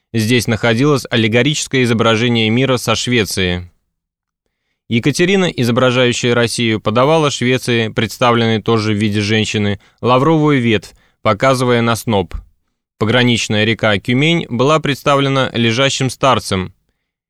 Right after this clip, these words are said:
Из находившегося в руках у старика сосуда вытекала вода. Во втором дворце, в первом овальном зале, со сводами и высокой галереей, поддерживаемой тринадцатью столбами, никаких украшений не было,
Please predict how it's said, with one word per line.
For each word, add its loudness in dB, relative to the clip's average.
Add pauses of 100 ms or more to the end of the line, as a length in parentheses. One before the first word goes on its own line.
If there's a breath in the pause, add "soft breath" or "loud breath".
(200)
Из 0
находившегося 0
в -4
руках 0
у -2
старика 0
сосуда -2
вытекала 0
вода. 0 (1800)
Во -4
втором 2
дворце, 0
в -14
первом 0
овальном 0
зале, 0
со -2
сводами 0
и -6
высокой -2
галереей, 0 (280 soft breath)
поддерживаемой 0
тринадцатью -2
столбами, 0 (220 soft breath)
никаких 0
украшений 0
не 2
было, 0